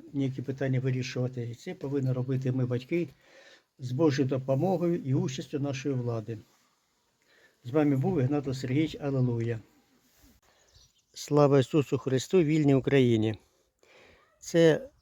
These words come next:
дом в одному селі, в якому ніхто не живе, а земля пустує.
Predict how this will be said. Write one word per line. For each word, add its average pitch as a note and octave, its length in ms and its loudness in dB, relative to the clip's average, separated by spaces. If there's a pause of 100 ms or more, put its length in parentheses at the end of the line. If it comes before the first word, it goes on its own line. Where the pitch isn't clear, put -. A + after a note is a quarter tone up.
дом F3 340 4
в C#3 40 2
одному C3 340 4
селі, B2 480 2 (920)
в D3 60 -6
якому F3 520 6
ніхто D#3+ 320 2
не D#3+ 140 4
живе, B2 500 4 (1300)
а B2+ 360 2 (300)
земля C#3+ 420 2
пустує. A#2 640 0